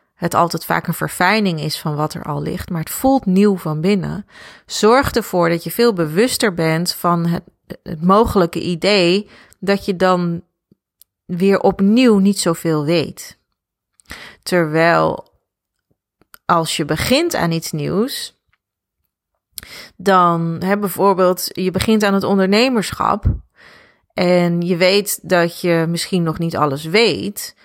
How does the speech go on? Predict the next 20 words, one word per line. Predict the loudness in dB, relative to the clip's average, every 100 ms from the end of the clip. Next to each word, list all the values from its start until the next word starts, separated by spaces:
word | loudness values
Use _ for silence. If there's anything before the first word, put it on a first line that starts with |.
| _ _
maar | -6 -4
er | -4 -4
zit | -4 -4
ook | 2
heel | 4 4 4
veel | 2
excitement | 0 0 2 2 0 -4 -6
bij | -4 -4 -2 -6 -6
en, | -6 -6 -8 -12 _ _ _ _ _ _ _ _ _
ja, | -2 -2 -2
dus | -4
enthousiasme | -2 0 0 2 0 0 -4 -2
omdat | -2 0 0 0
je | 0 0
voor | -2 -6 -4
een | -4
nieuwe | -2 -2 0
werkvorm | 2 2 0 -4 -4 0 2 0
gaat | -4 -4 -2 -2 -2 -6 -10 -10
en, | -8 -6 -8